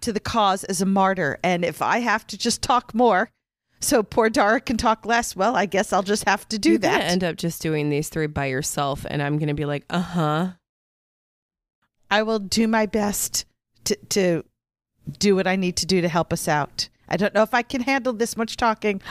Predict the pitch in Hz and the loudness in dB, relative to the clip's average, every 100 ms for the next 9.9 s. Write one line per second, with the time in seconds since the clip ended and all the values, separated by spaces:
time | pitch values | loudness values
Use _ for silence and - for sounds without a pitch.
0 | - 175 208 202 175 165 170 185 208 196 | -6 0 2 4 2 2 2 2 0 -2
1 | 185 202 202 175 170 - 214 254 165 147 | 0 0 0 -4 -4 -2 0 0 0 0
2 | 151 160 - _ _ - 622 _ - - | -2 -2 -4 _ _ 2 2 _ -2 -2
3 | - - 196 208 285 208 180 202 - - | -4 -4 2 2 4 2 0 -2 -6 -2
4 | 170 160 160 247 - 180 160 156 151 160 | 0 0 0 -2 0 -2 0 -2 -4 -6
5 | - 285 311 - 196 - 175 160 156 156 | -2 -2 -2 -2 -2 -2 -4 -4 -4 -6
6 | - 170 160 - 202 220 175 160 - - | -4 -4 -4 -4 -4 -2 -2 -4 -2 2
7 | 175 208 226 160 147 294 320 226 294 226 | 4 2 2 2 2 2 -2 -4 -2 0
8 | 170 160 - - 151 147 180 233 - 196 | 0 -2 -2 -4 -4 -4 -4 -4 -4 -4
9 | 233 247 - 208 208 - 156 143 139 | -2 -2 -2 -2 -2 -2 -4 -4 -6